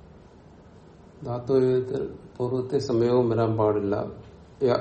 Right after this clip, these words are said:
ഊർണഹ, കലപു വർണ്ണമാണ്. തദന്തോയോ ധാതു, വർണ്ണാന്തമായ ധാതുവാണ് ഇവിടെ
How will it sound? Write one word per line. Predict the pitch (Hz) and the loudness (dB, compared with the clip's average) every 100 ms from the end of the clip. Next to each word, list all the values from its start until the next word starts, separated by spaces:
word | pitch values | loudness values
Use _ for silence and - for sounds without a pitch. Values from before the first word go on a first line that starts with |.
| - - | -4 -2
ഊർണഹ, | 135 127 113 117 117 107 120 107 120 | 4 4 4 2 2 2 2 0 -2
കലപു | 117 117 107 117 110 - - | -4 -4 -4 -6 -6 -10 -8
വർണ്ണമാണ്. | 120 117 117 110 110 110 113 113 - - - - - - - - - - - - - - - 78 - - 73 - - - - - - - - 139 | -6 -2 -2 -2 -2 -2 -4 -6 -12 -20 -20 -20 -20 -20 -20 -20 -20 -20 -20 -20 -20 -20 -20 -20 -20 -20 -20 -20 -20 -20 -20 -20 -20 -20 -6 0
തദന്തോയോ | 127 160 160 170 160 156 | 6 8 10 10 10 8
ധാതു, | 120 120 127 123 | 8 8 8 6
വർണ്ണാന്തമായ | - 139 147 147 143 135 135 135 | 4 4 6 6 6 4 4 4
ധാതുവാണ് | 117 127 127 131 123 117 | 4 4 4 2 0 -2
ഇവിടെ | 117 120 | -6 -8